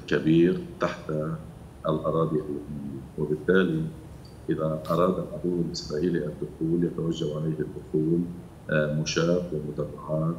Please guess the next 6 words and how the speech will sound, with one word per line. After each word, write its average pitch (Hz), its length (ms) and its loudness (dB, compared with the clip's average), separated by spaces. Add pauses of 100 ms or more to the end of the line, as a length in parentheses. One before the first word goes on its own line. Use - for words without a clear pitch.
(100)
ودبابات 76 720 0 (160)
حتى - 260 -4
يستطيع 78 680 0 (540)
ال-، 78 280 4
الدخول 80 480 2 (100)
إلينا. 71 280 -4